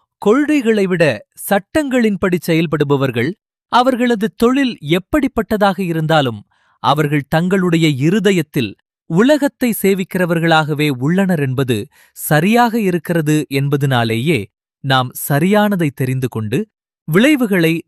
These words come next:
தேவனிடத்தில் விட்டுவிட வேண்டும். கொள்கை,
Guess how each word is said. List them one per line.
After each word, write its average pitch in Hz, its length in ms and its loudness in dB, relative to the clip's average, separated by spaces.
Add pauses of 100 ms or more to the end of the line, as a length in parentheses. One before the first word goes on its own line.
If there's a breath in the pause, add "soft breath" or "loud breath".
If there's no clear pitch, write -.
(140)
தேவனிடத்தில் 180 760 0
விட்டுவிட 143 380 -2
வேண்டும். 110 400 -4 (680)
கொள்கை, 247 440 2